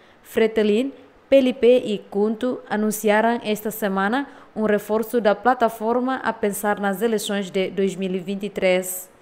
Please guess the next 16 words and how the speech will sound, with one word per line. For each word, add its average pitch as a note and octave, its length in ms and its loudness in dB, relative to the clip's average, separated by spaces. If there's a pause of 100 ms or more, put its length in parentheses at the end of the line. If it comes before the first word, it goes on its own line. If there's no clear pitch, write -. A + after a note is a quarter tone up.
(160)
As A3+ 160 2
eleições C4 420 2
de B3+ 80 -4
dezenove A#3+ 540 0
de A3+ 100 6
abril A3+ 540 4
foram G#3 400 0
ganhas A3 380 0
por G#3+ 200 -6
José G3 280 2
Ramos G3 360 -2
Horta, G3 360 0
com G3 340 -6
sessenta B3 560 -6
e A3+ 80 2
dois A3 300 0